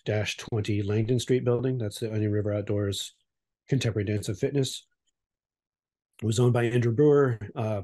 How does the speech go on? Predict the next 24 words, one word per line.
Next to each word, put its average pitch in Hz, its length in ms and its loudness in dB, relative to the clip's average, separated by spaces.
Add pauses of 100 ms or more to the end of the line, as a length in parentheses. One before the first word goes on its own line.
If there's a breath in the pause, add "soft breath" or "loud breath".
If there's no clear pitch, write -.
purchased 123 440 -2
by 110 280 0
Gabe 107 360 0
and 98 720 -4
Lucky, 151 480 -2
I 143 40 -6
think. 165 360 -4 (560)
Um, 101 340 0 (420)
and 101 140 -4
Gabe, 110 220 2
I 98 40 -2
think, - 280 -4 (320)
maybe 104 220 -2
is 92 120 -4
on 104 100 -2
this 101 160 -4
committee. 123 380 -8 (600)
Supposed - 320 -8
to - 40 -8
be. 117 180 -4
Anyway, 107 280 0 (520 soft breath)
um, 120 380 2 (580)
you 160 120 4
know, 135 240 0